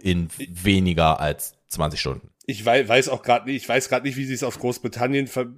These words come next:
Speaker 2: ähm, be-, ähm, bezieht, aber Deutschland ist ja tatsächlich auch deutlich dichter besiedelt als die meisten europäischen Staaten. Also
Speaker 1: Das
Speaker 2: sieht man
Speaker 1: ist ja
Speaker 2: jetzt
Speaker 1: auch,
Speaker 2: mal von sowas
Speaker 1: ja.
Speaker 2: wie, also Benelux-Staaten können wir,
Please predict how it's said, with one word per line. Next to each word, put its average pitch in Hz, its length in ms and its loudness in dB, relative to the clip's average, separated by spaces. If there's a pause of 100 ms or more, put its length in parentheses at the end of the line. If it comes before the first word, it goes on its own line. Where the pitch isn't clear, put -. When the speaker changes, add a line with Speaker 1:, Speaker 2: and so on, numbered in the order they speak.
Speaker 2:
ähm, 120 500 -2 (380)
be-, 117 200 0
ähm, 110 680 -2 (340)
bezieht, 139 540 -4 (480)
aber 117 140 2
Deutschland 123 380 4
ist 113 120 -4
ja 117 80 4
tatsächlich 113 440 -2
auch 117 120 -4
deutlich 117 640 2
dichter 117 280 0
besiedelt 104 480 -4
als 98 320 -2
die 98 140 -12
meisten 101 880 0
europäischen 87 560 -4
Staaten. 82 580 -4
Also - 0 -
Speaker 1:
Das 95 160 -6
Speaker 2:
sieht 98 120 0
man 107 80 4
Speaker 1:
ist 104 60 4
ja 95 100 6
Speaker 2:
jetzt 107 40 4
Speaker 1:
auch, 104 40 0
Speaker 2:
mal 95 60 -6
von 101 100 -4
sowas 95 280 2
Speaker 1:
ja. - 40 -10
Speaker 2:
wie, 101 340 -2 (540)
also 113 160 -6
Benelux-Staaten 135 1400 4
können 127 160 -6
wir, 127 140 -4